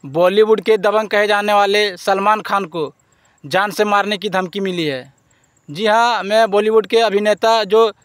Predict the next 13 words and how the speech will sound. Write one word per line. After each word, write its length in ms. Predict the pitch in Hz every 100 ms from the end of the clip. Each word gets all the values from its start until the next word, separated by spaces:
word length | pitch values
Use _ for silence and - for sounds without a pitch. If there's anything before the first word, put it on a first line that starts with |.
| _ -
सलमान 400 | 190 202 220 208
खान 320 | 208 214 190
है, 220 | 139 131 _ _ _ _ _
उसे 460 | 180 208 240 240 165
जान 320 | 156 202 226 233
से 140 | 233
मारने 320 | 220 220 233
की 100 | 214
धमकी 300 | 208 208 214
मिली 300 | 220 220 226
है 260 | 220 233 226
और 500 | - 214 233 185 139 _ _ _ _ -
सलमान 380 | 196 208 240